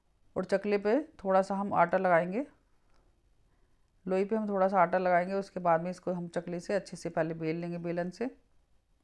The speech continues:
ज़्यादा पतला हमें इसको नहीं करना है, बस बिल्कुल एकदम थोड़ा सा थिक सा हम रखेंगे इसका, क्योंकि ज़्यादा पतली अगर हम लोइयाँ, अ, ये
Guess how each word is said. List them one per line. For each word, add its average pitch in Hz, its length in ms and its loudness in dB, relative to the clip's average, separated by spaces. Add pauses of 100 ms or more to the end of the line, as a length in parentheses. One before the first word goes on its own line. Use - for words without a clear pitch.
(3000)
ज़्यादा 185 300 6
पतला 214 300 2
हमें 214 180 2
इसको 202 200 -6
नहीं 190 220 -2
करना 196 300 0
है, 208 160 -2
बस 190 300 -2
बिल्कुल 180 340 -6
एकदम 190 200 -6
थोड़ा 196 200 -6
सा 196 140 -2
थिक 196 220 -10
सा 196 140 -4
हम 185 140 -4
रखेंगे 175 440 -4
इसका, 180 280 -6 (1400)
क्योंकि 196 180 -4
ज़्यादा 185 320 8
पतली 202 320 -2
अगर 196 160 -2
हम 202 140 -4
लोइयाँ, 190 380 4
अ, 160 240 0
ये 175 300 -4